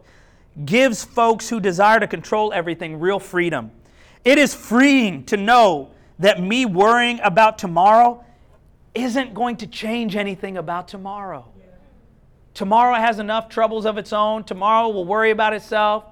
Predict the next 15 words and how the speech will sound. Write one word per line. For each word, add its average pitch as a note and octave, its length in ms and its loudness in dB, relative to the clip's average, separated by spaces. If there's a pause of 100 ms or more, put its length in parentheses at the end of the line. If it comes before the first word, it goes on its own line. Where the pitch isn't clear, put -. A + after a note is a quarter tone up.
(340)
Okay? G#3 380 2 (260)
What G3 500 2
benefit C4 680 2
is G3 240 2
any C4+ 320 0
of G#3 140 2
my A3 180 4
worrying G#3+ 520 2
going A3 240 0
to G#3 100 -8
do A3 200 -4
for G3 220 -6
me? C3+ 260 -12 (460)
Absolutely F#3 1120 -8 (300)
nothing. A#2+ 540 -18